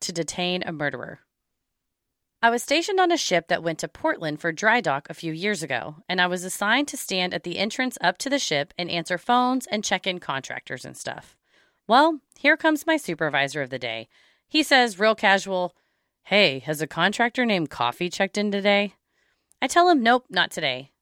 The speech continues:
He then asks me, if Coffee does show up, could I just keep him up there with me and then call someone without letting Coffee know? I was immediately suspicious and asked why,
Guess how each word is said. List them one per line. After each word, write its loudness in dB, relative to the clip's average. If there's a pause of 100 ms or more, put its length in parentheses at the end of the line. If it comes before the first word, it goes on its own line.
(280)
He -2
then 4
asks 0
me, -4 (260)
if -6
Coffee 2
does 4
show -2
up, -2 (240)
could 0
I 4
just -6 (140)
keep -2
him 2
up 2
there 2
with 0
me -2
and -2
then -2
call 2
someone 0
without 2
letting 0
Coffee -2
know? 0 (600)
I -2
was -2
immediately 0
suspicious -6
and -6
asked -4
why, 2